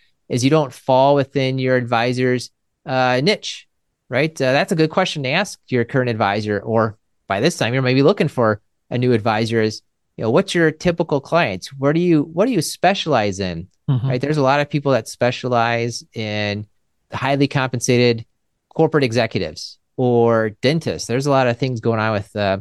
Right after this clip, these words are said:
Speaker 2: <laughs>
Speaker 1: kinda loans with dental practices and, and things like that, as opposed to how, uh, what we focus on is people transitioning into retirement, right? If you're,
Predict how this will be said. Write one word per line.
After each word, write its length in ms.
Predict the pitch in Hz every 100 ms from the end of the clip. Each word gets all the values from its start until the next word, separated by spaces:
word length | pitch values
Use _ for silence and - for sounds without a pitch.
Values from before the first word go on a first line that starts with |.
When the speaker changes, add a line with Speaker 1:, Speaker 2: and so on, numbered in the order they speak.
| -
Speaker 2:
<laughs> 120 | -
Speaker 1:
kinda 360 | 151 131 220 -
loans 480 | 135 113 123 127 117
with 140 | 113 -
dental 280 | 123 113
practices 640 | - 101 95 98 - 95 87
and, 160 | 87 90 _ _ _
and 140 | - 104
things 160 | 104
like 140 | 98 92
that, 300 | 92 87 117 - _ _
as 140 | 117 113
opposed 320 | 110 120 117
to 80 | 113
how, 320 | 110 107 104 _ _ _
uh, 260 | 113 98 98
what 160 | 110 110
we 120 | 160
focus 360 | 208 131 123 -
on 160 | 117
is 100 | 120 -
people 400 | 135 135 127 127
transitioning 760 | - 135 135 151 165 160 151
into 340 | 156 156 151 147
retirement, 480 | 143 165 262 101 - _ _ _ -
right? 200 | 127 185
If 160 | 123 -
you're, 220 | 180